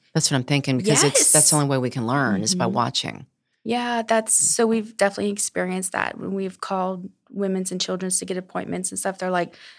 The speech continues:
Speaker 2: "Uh, our occupational therapists are so backed up with this gap of kids." I,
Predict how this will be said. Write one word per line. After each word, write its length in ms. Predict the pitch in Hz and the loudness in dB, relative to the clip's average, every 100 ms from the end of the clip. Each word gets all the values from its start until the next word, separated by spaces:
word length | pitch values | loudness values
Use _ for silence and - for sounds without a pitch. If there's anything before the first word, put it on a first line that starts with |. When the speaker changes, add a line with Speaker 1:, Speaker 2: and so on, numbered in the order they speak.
| - _ | -20 _
Speaker 2:
"Uh, 60 | - - | -8 -2
our 440 | 185 190 208 208 - - | 0 2 2 2 -4 -2
occupational 580 | 196 233 226 202 202 190 | -2 -2 -2 0 0 2
therapists 360 | 180 180 196 - | 0 2 0 0
are 80 | 196 | 0
so 220 | - 185 | 2 2
backed 320 | 175 175 - | 0 -2 -2
up 220 | 185 196 - | -2 -2 0
with 340 | 190 170 165 | 0 0 0
this 440 | 175 185 - - - - _ _ _ _ | 2 4 4 2 -4 -18 _ _ _ _
gap 280 | 180 170 180 | 0 0 0
of 180 | 170 - | -2 -2
kids." 800 | - 185 165 156 180 - - - _ _ _ _ | 0 2 2 0 -2 -2 -2 -8 _ _ _ _
I, 80 | _ | _